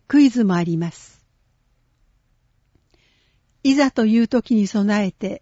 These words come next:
防災行動をまとめて体験アンド習得。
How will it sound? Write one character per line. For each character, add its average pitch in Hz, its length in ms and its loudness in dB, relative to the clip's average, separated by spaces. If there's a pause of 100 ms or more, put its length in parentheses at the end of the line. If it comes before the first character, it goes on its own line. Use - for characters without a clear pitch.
(160)
防 247 240 2
災 277 280 -2
行 269 280 0
動 202 220 0
を 180 40 -2
ま 196 140 -2
と 254 140 -2
め 262 120 2
て 247 140 -4
体 240 300 -4
験 220 400 -6
ア 220 160 -2
ン 202 100 -4
ド 196 220 -8 (240)
習 220 340 -4
得。 202 440 -10